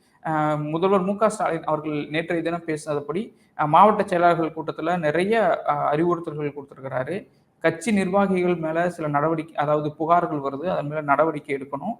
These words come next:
ஒவ்வொரு வாக்கும் முக்கியம். அஹ், தொடர்ச்சியா நம்ம பத்து வெற்றிகளை ஜெயிச்சிருக்கிறோம்.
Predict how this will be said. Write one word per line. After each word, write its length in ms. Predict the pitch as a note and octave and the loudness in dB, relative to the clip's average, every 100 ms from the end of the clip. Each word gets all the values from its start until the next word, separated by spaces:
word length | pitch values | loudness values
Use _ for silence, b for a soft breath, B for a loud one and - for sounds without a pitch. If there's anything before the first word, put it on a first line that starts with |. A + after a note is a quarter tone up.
| b b _ | b b _
ஒவ்வொரு 400 | D#3 E3+ G3+ G3 | 2 6 8 8
வாக்கும் 480 | D#3+ E3+ - G#3 F#3 | 6 6 4 -2 -4
முக்கியம். 520 | D#3+ - D#3+ B3 - _ - | -6 -8 -6 -6 -6 _ -8
அஹ், 240 | D3 C#3+ - _ _ - | -6 -6 -8 _ _ 0
தொடர்ச்சியா 420 | D#3 G#3+ G#3 G#3 | 2 2 2 2
நம்ம 240 | G3+ F3 | 2 0
பத்து 400 | D#3 D#3 - - | 0 -2 -4 -2
வெற்றிகளை 420 | F3+ E3 F#3 E3+ D#3 | -2 0 0 0 0
ஜெயிச்சிருக்கிறோம். 600 | D3 D3 D3 C3 D#3 | -2 -4 -8 -4 -2